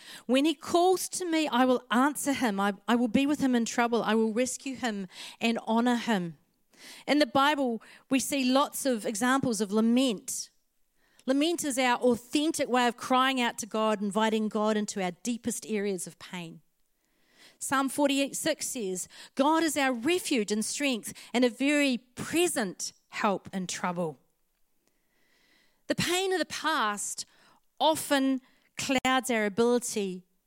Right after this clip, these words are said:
to hope for the future. But as we stand on his word, he says he will help us. Hebrews, it says, "Let us then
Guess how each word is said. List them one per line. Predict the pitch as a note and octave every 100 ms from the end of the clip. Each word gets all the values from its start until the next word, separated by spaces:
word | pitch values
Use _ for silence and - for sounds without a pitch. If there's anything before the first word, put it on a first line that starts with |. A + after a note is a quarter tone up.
| _ _
to | - A#3+
hope | - - C4 F#3 - - _ _ _
for | - A#3
the | G3
future. | - A3+ G#3+ - - D3+ D#3+ _ _ _ _ _ _ _ - -
But | C#4
as | D4+
we | C#4+
stand | - - C#4+ C#4+ D#4 E4
on |
his | D#4 C#4+ -
word, | F#3+ F3 F#3 - - - -
he | C4+
says | A#3+ C4 A#3+ A3+ - - A3+ -
he | B3+ A#3
will | G3+ B3 F4+
help | C#4 A3 F#3 E3+
us. | - - - - _ _ _ _ _ _ _ _ _ _ _ _ _ - - _
Hebrews, | - D#4 D4 D4+ C4 A3
it | D#3
says, | - B3+ A#3 - - -
"Let | B3+ D4+
us | D4+ C#4+ -
then | D#4 D4+ B3 A#3+ C#4